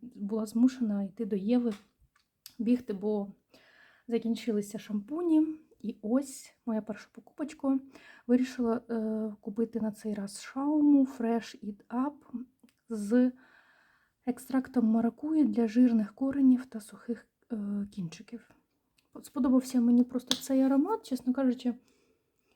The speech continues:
не дуже я вірю в властивості щось там підживлювати на кінчиках і якось регулювати, а, жирність, так би мовити, шкіри. Просто, м, опиралася на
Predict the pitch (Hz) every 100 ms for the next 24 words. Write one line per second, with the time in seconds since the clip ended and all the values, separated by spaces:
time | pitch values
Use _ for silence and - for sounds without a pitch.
0 | _ - 285 247 226 220 208 214 196 -
1 | - 202 196 185 202 208 - 254 226 214
2 | - - 208 202 208 202 220 202 - 180
3 | - - 180 202 196 180 185 185 196 240
4 | 220 196 214 208 196 - 220 214 - -
5 | - - - 220 220 202 - 214 214 208
6 | 202 208 202 196 196 _ _ _ _ _
7 | _ _ _ _ _ _ _ _ _ 214
8 | 202 196 196 226 220 190 220 196 202 -
9 | 180 208 190 196 196 214 220 - - 285
10 | 330 302 262 254 - - - - - _
11 | - 330 - - 262 240 240 269 262 226
12 | 208 254 208 - 233 233 220 208 - 220
13 | 208 214 202 202 208